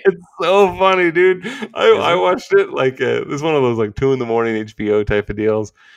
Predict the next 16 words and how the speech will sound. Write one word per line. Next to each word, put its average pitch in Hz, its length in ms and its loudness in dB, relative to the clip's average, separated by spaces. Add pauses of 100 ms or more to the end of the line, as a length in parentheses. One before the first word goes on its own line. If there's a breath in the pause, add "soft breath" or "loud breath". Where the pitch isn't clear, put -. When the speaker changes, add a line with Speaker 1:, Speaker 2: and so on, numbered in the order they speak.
(360 loud breath)
Speaker 1:
And 101 680 -2
I 120 140 -12
was 110 100 -12
like, 113 160 -12
"What 202 180 -14
the 131 60 -12
hell 120 200 -6
is 113 100 -10
this?" - 240 -12
And 98 120 -12
I 98 60 -8
put 117 200 -8
it 110 100 -6
on, 104 260 -8 (120)
and 104 120 -10
I 101 440 -6